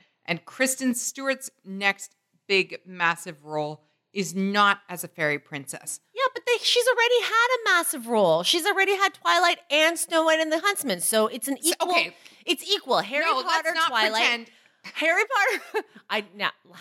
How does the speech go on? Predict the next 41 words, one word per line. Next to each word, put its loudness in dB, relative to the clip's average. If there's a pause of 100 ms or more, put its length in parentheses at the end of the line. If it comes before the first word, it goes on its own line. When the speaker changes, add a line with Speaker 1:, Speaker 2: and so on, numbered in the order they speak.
(120)
Speaker 2:
h-, -14
shoot 2
me. -4
I'm -6
comparing 0
Speaker 1:
Do -4
you 0
Speaker 2:
Harry 2
Potter -2
and 4
Speaker 1:
understand 4
what 2
I 4
Speaker 2:
Twilight. -10
Speaker 1:
go 2
through -6
here? 2
It's -2
not 2
Speaker 2:
<laughs> -12
Speaker 1:
Harry 0
Potter 0
and 0
Twilight 0
that -8
is -4
the -14
issue, -6
as -6
I 4
will -4
agree -8
with -12
you -6
that -18
they 2
are 0
similar -2
in -2 (460)
franchise 2
scope. -10